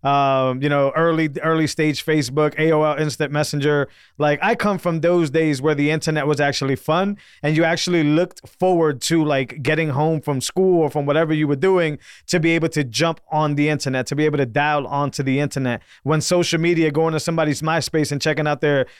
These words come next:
their, uh, backgrounds and their, um, you know, whatever customizations they had on their page was actually something that I sought after. That was the social media that I actually cared about. I'll even go as far as to say is the early Facebook days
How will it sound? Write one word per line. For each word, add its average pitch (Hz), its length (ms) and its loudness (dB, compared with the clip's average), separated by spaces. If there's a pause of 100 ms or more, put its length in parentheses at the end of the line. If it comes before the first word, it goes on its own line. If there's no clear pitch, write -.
(140)
their, 147 300 2
uh, 143 220 0
backgrounds 147 680 -2
and 143 260 -2
their, 139 320 2
um, 135 560 -2
you 151 60 0
know, 156 100 2
whatever 175 320 0
customizations 165 640 0
they 156 80 0
had 156 140 2
on 151 100 -2
their 147 100 0
page 165 380 0 (240)
was 147 140 0
actually 160 420 0
something 156 380 -2
that 147 100 2
I 139 80 2
sought 143 300 -2
after. 147 400 -4
That 151 240 -2
was 160 160 2
the 143 80 -4
social 151 360 0
media 139 380 2 (240)
that 139 140 0
I 143 60 2
actually 143 460 -2
cared 143 240 -2
about. 120 360 -2 (300)
I'll 202 140 4
even 196 200 0
go 180 140 2
as 165 100 0
far 170 220 0
as 151 120 -2
to 160 80 -2
say 170 220 2
is 139 120 0
the 156 160 0
early 175 380 2
Facebook 151 760 -2
days 151 460 2